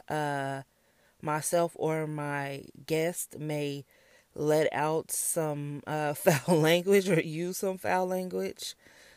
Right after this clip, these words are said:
So listeners, uh, discretion advised. And yeah, I just want everyone to know that this is a fun show. We're gonna be talking about planners, everything about planners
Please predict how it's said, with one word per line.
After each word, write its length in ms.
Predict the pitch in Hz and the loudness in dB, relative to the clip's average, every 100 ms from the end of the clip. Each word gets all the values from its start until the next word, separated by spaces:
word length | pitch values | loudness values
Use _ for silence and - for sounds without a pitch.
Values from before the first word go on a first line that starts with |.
| - | -8
So 520 | - 175 165 156 156 | 2 4 6 4 2
listeners, 1040 | - 151 160 175 - 175 165 165 165 - - | -2 -2 0 0 -2 -4 -2 -2 -2 -6 -6
uh, 220 | 156 156 | -6 -4
discretion 640 | 151 147 - 160 151 165 151 | -4 -6 -2 -4 -4 -8 -6
advised. 880 | 139 131 147 143 151 196 254 - - _ _ _ _ _ _ - | -6 -4 -2 -2 -2 -6 -10 -18 -20 _ _ _ _ _ _ -4
And 760 | 175 175 170 170 175 180 190 - | 0 2 0 -2 -4 -6 -10 -12
yeah, 400 | 170 226 262 185 | 0 2 4 2
I 60 | |
just 240 | 180 208 196 | 0 -4 -2
want 240 | 196 196 - | -2 -2 2
everyone 640 | 190 220 233 220 208 202 | 2 4 0 -4 -2 -4
to 120 | - | -4
know 200 | 180 175 | -2 0
that 160 | 170 165 | 0 -2
this 200 | 165 170 | -6 -6
is 120 | 147 | -6
a 140 | 131 | -6
fun 460 | 131 - 196 202 202 | -6 -4 -2 0 -2
show. 600 | 190 - 180 180 180 180 _ _ _ _ _ - | -4 0 2 2 0 -4 _ _ _ _ _ -6
We're 140 | 170 | -4
gonna 220 | 170 160 | 0 0
be 100 | 156 | -2
talking 360 | 156 180 165 165 | -2 -2 -2 -6
about 380 | 147 151 147 - | -4 -2 -2 -4
planners, 560 | - 165 147 135 135 - - | -4 -2 -2 -6 -12 -14 2
everything 880 | 208 233 247 220 220 208 190 190 185 | 6 8 6 4 -4 -6 -6 -4 -4
about 460 | 160 156 156 156 - | -4 -2 0 0 -4
planners 580 | - 165 156 156 151 | -6 -4 -2 -4 -6